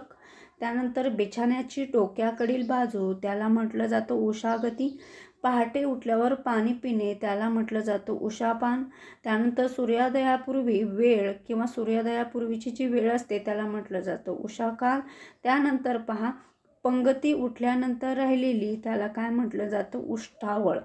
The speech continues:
त्यानंतर परत देण्याच्या बोलीवर आणलेले, त्याला उसने म्हटलं जातं.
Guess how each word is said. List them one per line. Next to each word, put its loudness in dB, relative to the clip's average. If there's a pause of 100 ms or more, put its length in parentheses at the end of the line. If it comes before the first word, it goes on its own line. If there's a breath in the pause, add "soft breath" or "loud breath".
(540 soft breath)
त्यानंतर 2 (880)
परत 10
देण्याच्या 2
बोलीवर 2 (120)
आणलेले, 4
त्याला 0
उसने 0
म्हटलं 2
जातं. 0